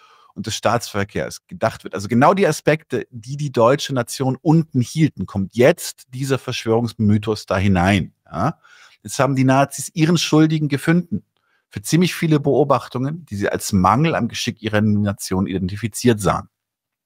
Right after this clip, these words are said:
Aus dem Faktum, dass der Jude in all diesen gesellschaftlichen Ebenen auftaucht, wird jetzt die jüdische Weltverschwörung. Plötzlich ist es ein großes Ganzes.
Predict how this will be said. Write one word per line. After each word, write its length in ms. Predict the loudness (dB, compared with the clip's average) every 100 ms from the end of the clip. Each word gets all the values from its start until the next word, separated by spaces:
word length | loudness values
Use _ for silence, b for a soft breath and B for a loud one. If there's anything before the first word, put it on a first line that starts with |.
| _ _ _
Aus 140 | -10
dem 140 | -6 -2
Faktum, 360 | -2 -4 -2
dass 160 | -4 -4
der 120 | -6
Jude 320 | -4 -2 -2 -6 B B B
in 80 | -6
all 320 | 2 4 4
diesen 360 | 0 0 2
gesellschaftlichen 760 | 2 2 2 2 -6 -8 -8 -6
Ebenen 340 | -4 0 0
auftaucht, 520 | 2 2 2 -8 -6
wird 160 | -6 -2
jetzt 360 | -2 -2 -6 _ _ _ _
die 100 | -12
jüdische 640 | -8 0 2 2 0 -2 -4 _ _
Weltverschwörung. 840 | 2 2 4 0 -2 -4 -8 -10 -16 _ _
Plötzlich 380 | -2 -2 0 -6
ist 120 | -4
es 120 | -6 0
ein 180 | 0
großes 540 | 2 0 -2 -2 -4 -2
Ganzes. 520 | 0 2 0 -6 -10